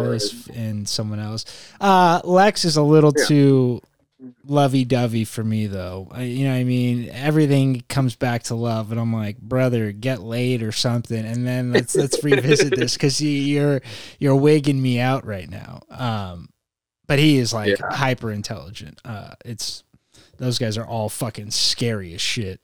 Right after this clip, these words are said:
Speaker 1: Um, but I'm trying to think, Lex, uh, he came to our gym in San Mateo, do some
Speaker 2: Did he?
Speaker 1: jujitsu. Yeah, yeah, yeah.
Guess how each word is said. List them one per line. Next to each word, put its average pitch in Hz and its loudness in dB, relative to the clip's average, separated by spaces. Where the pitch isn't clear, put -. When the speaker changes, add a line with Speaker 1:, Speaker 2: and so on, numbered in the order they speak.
Speaker 1:
Um, 101 -6
but 143 -6
I'm 131 -2
trying 160 2
to 139 -2
think, 127 -2
Lex, 127 -4
uh, 127 0
he 160 2
came 233 2
to 196 6
our 165 6
gym 156 2
in 131 0
San 160 2
Mateo, 151 2
do 160 2
some 143 0
Speaker 2:
Did 123 -2
he? 123 0
Speaker 1:
jujitsu. 180 6
Yeah, 190 2
yeah, 139 -4
yeah. 165 -2